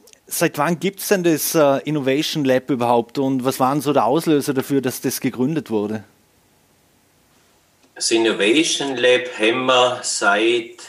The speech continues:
Speaker 2: zwei, Anfang zweitausendsieben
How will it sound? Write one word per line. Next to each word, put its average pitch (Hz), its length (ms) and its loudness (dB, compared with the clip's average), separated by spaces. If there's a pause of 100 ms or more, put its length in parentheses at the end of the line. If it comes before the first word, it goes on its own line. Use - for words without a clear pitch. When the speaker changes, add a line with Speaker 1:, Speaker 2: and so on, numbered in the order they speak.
(1160)
Speaker 2:
zwei, 117 500 -2
Anfang 127 520 2
zweitausendsieben 120 1400 -6